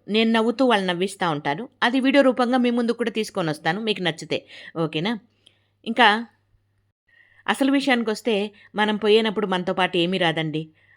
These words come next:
మనం ఉన్నన్నాళ్ళు కూడా సుఖ సంతోషాలతో మనం ఉండడమే కాకుండా మన చుట్టూ ఉండే వాళ్ళని కూడా ఈ రకంగా సంతోషంగా ఉంచడం మంచిది అని నా అభిప్రాయం. అవునంటారా, కాదంటారా? నేనైతే అదే విధంగా ఆలోచన చేస్తాను, అదే విధంగా అమల్లో పెట్టానన్నమాట.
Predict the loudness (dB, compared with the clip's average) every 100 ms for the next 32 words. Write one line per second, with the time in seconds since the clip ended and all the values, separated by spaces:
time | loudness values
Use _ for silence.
0 | _ 0 2 2 2 2 2 0 0 0
1 | 0 -2 -8 -4 -4 -2 -2 0 -2 -2
2 | -6 -8 _ _ _ -6 -2 0 0 0
3 | 0 0 -2 -2 -4 -4 -4 -6 -8 -2
4 | -2 0 0 0 -2 -4 -6 -6 _ _
5 | _ -6 -4 -2 -2 -2 -2 -2 -4 -4
6 | -4 -2 -2 -2 -2 -4 -4 -12 _ -6
7 | -4 -2 0 2 0 0 -2 -2 -2 -2
8 | -2 -6 _ _ _ -4 -2 0 0 -2
9 | 0 0 0 -4 -6 -6 -8 _ _ _
10 | _ _ _ -2 0 0 2 2 2 0
11 | 0 2 2 2 -2 -4 -4 -4 -6 -6
12 | -2 0 2 2 0 0 0 0 -2 -2
13 | -4 -4 -4 -6 -8 -10